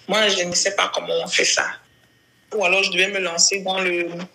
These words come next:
le business des téléphones ou le commerce, peut-être. Mais un emploi de bureau, non.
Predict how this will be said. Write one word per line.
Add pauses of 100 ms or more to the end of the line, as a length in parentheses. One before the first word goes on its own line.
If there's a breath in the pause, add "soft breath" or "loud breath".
(540 loud breath)
le
business
des
téléphones
ou
le
commerce,
peut-être. (260)
Mais
un
emploi
de
bureau,
non.